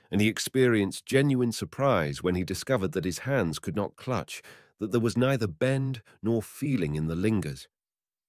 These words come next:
He had forgotten for the moment that they were frozen and that they were freezing more and more. All this happened quickly,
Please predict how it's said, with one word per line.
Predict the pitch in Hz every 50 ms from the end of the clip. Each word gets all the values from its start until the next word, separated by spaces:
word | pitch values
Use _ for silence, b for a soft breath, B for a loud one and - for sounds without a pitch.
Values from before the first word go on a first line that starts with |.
| _ _ _
He | - 110
had | 110 -
forgotten | - 107 87 - 147 135 - 101 92
for | 82 - 90
the | 92 95
moment | 95 98 98 87 82 82 -
that | - 95 -
they | 95 92
were | 90 90
frozen | 80 - - - 143 143 127 98 76 - 71 65 b b b b b b b -
and | 95 98
that | 113 80
they | 95 98
were | 95 92 90
freezing | - - - - 143 139 123 90 - 73 71
more | 71 71 78 95 113 123 110 87 80 73 69
and | 71 76 78
more. | 87 107 123 117 90 71 65 67 - _ _ _ _ _ _ _ _ _ _ _ _ _ _ _ -
All | 120 131 143 147
this | 135 143 135 - -
happened | 117 120 - - 110 104 - -
quickly, | - 123 - - - - 64 64 _